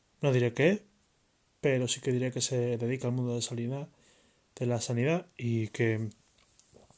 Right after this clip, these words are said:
siendo sincero, cuesta mucho, ah,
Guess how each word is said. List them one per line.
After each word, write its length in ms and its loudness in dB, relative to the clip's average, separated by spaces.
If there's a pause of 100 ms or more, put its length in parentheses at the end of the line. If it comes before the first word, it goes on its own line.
(840)
siendo 300 4
sincero, 720 0 (340)
cuesta 680 0
mucho, 960 0 (880)
ah, 560 0